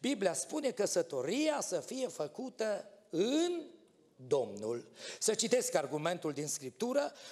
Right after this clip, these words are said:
Uitați-vă ce spune versetul treizeci și nouă din unu Corinteni, capitolul șapte. „O femeie măritată este legată de lege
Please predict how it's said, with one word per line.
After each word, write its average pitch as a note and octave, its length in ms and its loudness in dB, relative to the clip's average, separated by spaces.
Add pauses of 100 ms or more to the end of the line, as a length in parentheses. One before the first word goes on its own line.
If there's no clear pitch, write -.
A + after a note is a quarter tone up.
Uitați-vă G3+ 460 2
ce F3 140 0
spune D4+ 460 -2
versetul G3 480 0
treizeci G3+ 420 0
și - 160 -4
nouă C3 520 0 (340)
din E3+ 260 -4 (160)
unu G#3 220 0
Corinteni, D3+ 540 2
capitolul E3 480 -4
șapte. G#3 420 -2
„O F3+ 40 4
femeie F3+ 360 0
măritată F3 600 -2
este - 200 -4
legată F3 380 0
de E3 280 -2 (340)
lege D#3+ 560 0